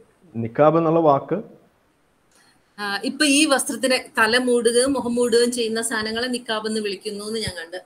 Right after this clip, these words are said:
Speaker 2: മനസ്സിലാക്കിയിട്ടുണ്ട്.
Speaker 1: ഓക്കെ, ശരി. അപ്പോ, ആ, ഞാൻ <laughs> അതുപോലെ റൈറ്റ് സൈഡിലുള്ള ചിത്രം, ഒരു പുരുഷനും ഒരു സ്ത്രീയും ബൈക്കിന്റെ ബാക്കിൽ ഇരിക്കുന്നു.
Speaker 2: അതും നിക്കാബാ.
Speaker 1: അതും നിക്കാബാണ്, ഹെൽമെറ്റ് വെച്ചിരിക്കുന്നത്.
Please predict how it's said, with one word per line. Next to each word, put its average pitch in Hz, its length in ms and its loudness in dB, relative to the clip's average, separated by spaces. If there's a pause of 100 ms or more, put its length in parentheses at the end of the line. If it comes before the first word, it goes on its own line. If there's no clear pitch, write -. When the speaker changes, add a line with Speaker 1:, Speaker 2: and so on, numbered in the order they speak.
Speaker 2:
മനസ്സിലാക്കിയിട്ടുണ്ട്. - 1160 -14
Speaker 1:
ഓക്കെ, - 260 -12 (920)
ശരി. 95 200 -8 (160)
അപ്പോ, 120 280 0
ആ, 104 460 -8
ഞാൻ 123 520 -8 (380)
<laughs> - 500 -20
അതുപോലെ 135 460 4
റൈറ്റ് 135 280 0
സൈഡിലുള്ള 151 400 0
ചിത്രം, 95 380 -8 (140)
ഒരു 113 140 -2
പുരുഷനും 117 520 -6
ഒരു 113 100 -4
സ്ത്രീയും 107 380 -6
ബൈക്കിന്റെ 101 360 -4
ബാക്കിൽ 95 340 -6
ഇരിക്കുന്നു. 85 480 -12
Speaker 2:
അതും 220 220 0
നിക്കാബാ. 170 360 -2 (720)
Speaker 1:
അതും 131 200 -4
നിക്കാബാണ്, 104 440 -4
ഹെൽമെറ്റ് 117 360 -4
വെച്ചിരിക്കുന്നത്. 87 580 -8